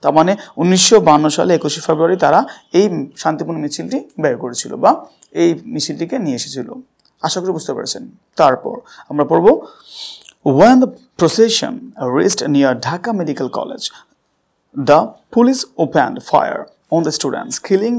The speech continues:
Salam, Rafiq, Barkat, Shafiur and Jabbar। তার মানে viewers, আমরা কি দেখতে পাচ্ছি এখানে? এখানে বলা হয়েছে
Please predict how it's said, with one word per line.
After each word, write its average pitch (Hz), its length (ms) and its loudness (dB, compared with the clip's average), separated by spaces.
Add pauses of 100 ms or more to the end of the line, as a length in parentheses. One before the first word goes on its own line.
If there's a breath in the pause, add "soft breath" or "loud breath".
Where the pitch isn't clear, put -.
(140)
Salam, - 280 -2 (160)
Rafiq, 151 300 0 (180)
Barkat, 131 360 0 (560 soft breath)
Shafiur 165 500 0 (160)
and 226 100 -2 (220)
Jabbar। - 320 -4 (300 soft breath)
তার 170 120 2
মানে 202 120 2
viewers, 208 340 4
আমরা 160 120 0
কি 180 160 2
দেখতে 196 220 6
পাচ্ছি 208 220 2
এখানে? 226 260 0 (1300 loud breath)
এখানে 202 220 2
বলা 156 180 6
হয়েছে 170 460 4